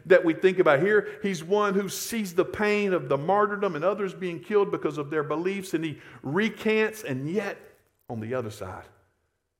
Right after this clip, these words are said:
he has that second chance, that opportunity to demonstrate that he does believe these things, and he wants to stand for truth, and he wants to stand for Christ. I would love to think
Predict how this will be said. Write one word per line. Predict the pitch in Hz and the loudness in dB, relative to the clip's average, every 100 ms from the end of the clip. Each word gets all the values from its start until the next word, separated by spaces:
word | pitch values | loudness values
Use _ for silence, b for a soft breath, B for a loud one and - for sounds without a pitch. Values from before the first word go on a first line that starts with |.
| _ - | _ -8
he | 120 | -6
has | 139 123 | -4 -4
that | 113 - | -6 -6
second | 151 139 120 - | -2 -2 -4 -12
chance, | - 135 110 - | -10 -8 -8 -4
that | 139 | -2
opportunity | 139 135 120 - 156 143 123 | -2 -2 -6 -6 -4 -4 -6
to | 113 120 | -6 -8
demonstrate | 110 156 160 143 - 143 127 117 - B B B | -4 -4 -2 -6 -6 0 0 -2 -10 B B B
that | 120 | -4
he | 147 | -4
does | 135 170 185 180 | 4 10 10 10
believe | 135 131 127 123 120 | 2 0 0 -4 -6
these | 117 - | -10 -6
things, | 131 117 113 | -4 -4 -4
and | 135 | -4
he | |
wants | 139 185 196 - | 2 4 2 -2
to | 151 | -10
stand | - 151 131 120 | -6 -4 -4 -6
for | 123 | -8
truth, | 113 151 127 110 | -8 -6 -4 -6
and | 139 | -8
he | 131 | -8
wants | 147 160 147 | -6 -8 -10
to | - 120 | -14 -14
stand | - 127 120 117 B B B - | -8 -6 -6 -8 B B B -6
for | 127 117 107 107 - | -2 0 0 -4 -14
Christ. | - 104 92 92 - | -4 -4 -2 -8 -10
I | - 151 | -4 0
would | 147 135 | 0 0
love | 147 160 170 156 | 4 4 4 0
to | 131 | -4
think | - - 180 139 110 139 - | -6 -6 -4 -4 -4 -10 -18